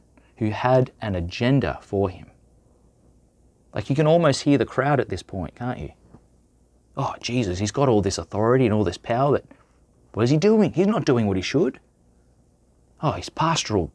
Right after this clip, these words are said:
care is terrible, isn't it? Talking about being God, well, you know, what, what, what, this isn't what I think God would do. This is not my God."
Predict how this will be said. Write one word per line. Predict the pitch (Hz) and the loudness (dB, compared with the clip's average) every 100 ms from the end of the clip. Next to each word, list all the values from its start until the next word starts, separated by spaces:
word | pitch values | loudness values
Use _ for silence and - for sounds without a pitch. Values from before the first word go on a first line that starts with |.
| _ | _
care | - 139 156 80 | -2 2 2 0
is | - | -4
terrible, | - - 151 196 101 110 | -6 0 2 2 2 0
isn't | 180 160 | 0 -4
it? | - _ _ _ _ _ _ _ _ _ _ _ _ | -6 _ _ _ _ _ _ _ _ _ _ _ _
Talking | - 170 139 110 | 2 2 2 -2
about | 101 95 95 | 0 0 -2
being | 113 98 90 82 | -4 -2 -4 -4
God, | 107 135 92 101 | -2 0 0 0
well, | 131 127 | 0 0
you | 101 | 0
know, | 95 | 2
what, | 120 123 | 2 0
what, | 123 139 - | 2 2 2
what, | 135 135 - | 0 -2 -2
this | 123 - 127 | -6 -2 0
isn't | 202 120 | 0 2
what | 92 - - | 0 -2 -2
I | 90 | -4
think | 85 82 85 | -4 -8 -4
God | 90 87 | -2 -2
would | 90 - | -4 -4
do. | 92 160 214 _ _ _ - | -4 -4 -6 _ _ _ -2
This | 135 123 | -2 0
is | 90 | -4
not | 78 82 | -6 -6
my | 85 131 | -2 -2
God." | 143 - 120 | -2 -6 -10